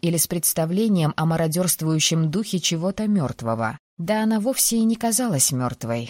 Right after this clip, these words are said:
хотя, возможно, и выглядела жутковато пониже того места, где когда-то была шея, и, судя по слухам, вполне обоснованным,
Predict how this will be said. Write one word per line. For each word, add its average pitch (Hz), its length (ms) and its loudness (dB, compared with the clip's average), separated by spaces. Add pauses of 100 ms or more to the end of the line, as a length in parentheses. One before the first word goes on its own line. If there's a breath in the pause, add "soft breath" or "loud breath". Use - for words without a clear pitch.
хотя, 147 300 0
возможно, 170 600 2
и - 20 2
выглядела 143 640 0
жутковато 165 640 -2
пониже 156 440 0
того 156 260 0
места, 190 360 0
где 147 240 -2
когда-то 160 460 0
была 160 280 0
шея, 190 480 0 (140)
и, 208 80 -4
судя 202 320 0
по 196 140 -4
слухам, 208 500 -2
вполне 160 540 0
обоснованным, 143 800 0